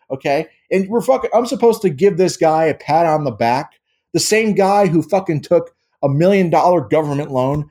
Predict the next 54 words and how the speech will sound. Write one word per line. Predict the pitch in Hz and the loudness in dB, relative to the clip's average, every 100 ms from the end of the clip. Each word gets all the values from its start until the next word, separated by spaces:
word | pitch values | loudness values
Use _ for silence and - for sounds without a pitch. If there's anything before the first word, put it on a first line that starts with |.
| _ | _
to | - | -6
buy | 135 147 | 0 2
a | 139 | 2
yacht | 120 117 131 - - | 0 2 2 0 -4
during | 135 135 | -4 -4
the | 123 | -6
pandemic. | 135 127 107 113 135 - - _ | -6 -6 -4 -4 -6 -10 -20 _
He's | 190 196 | 0 2
a | 180 | 0
hero | - 175 185 190 190 - _ | 2 2 4 2 -2 -10 _
for | 160 | -4
taking | - 175 165 | -2 -4 -2
a | 143 | -6
few | - 180 165 | -6 -6 0
less | 165 165 147 | 0 0 -4
million | 151 156 139 | -4 -2 -2
dollars. | 127 110 131 156 160 - _ - | 0 2 2 0 -4 -10 _ -6
Like, | 135 | -2
he's, | 185 180 - _ | 0 0 -2 _
he's | 208 208 135 | 0 0 2
better | 175 185 214 214 - - | 2 2 0 -2 -10 -8
than | 175 | -2
the | 175 | 2
other | 180 185 | 2 2
guys, | 185 180 196 190 - _ | 2 2 0 -2 -12 _
the | 139 | 0
other | 180 | 0
quarterbacks, | 180 175 175 180 185 | 2 0 2 2 0
because | - 156 135 | -4 -2 -2
he | 139 | -2
doesn't | 139 143 147 | -2 -2 -6
take | - 143 143 _ _ 123 | -4 -4 -4 _ _ -18
a | |
few | - 160 | -6 -4
million | 147 143 135 | -2 -4 -4
dollars | 127 127 151 151 | -2 0 0 0
that | 139 | -6
he | |
can | 139 | -6
absolutely | 104 123 - 147 127 | -4 -6 -6 -6 -6
afford | - 120 117 135 135 _ _ | -4 -2 0 0 -6 _ _
not | 117 123 - | -6 -4 -4
to | 135 | -8
take. | 135 147 156 | -4 -4 -4
Give | 370 | -4
me | 403 | -4
a | |
fucking | - 113 107 104 | -4 -6 -6 -6
break. | 104 101 | -6 -6
It's | - | -8
so | - | -4
ridiculous. | 240 113 104 - 90 - | -4 -2 -6 -6 -10 -10
And | 165 | -10
this, | - | -10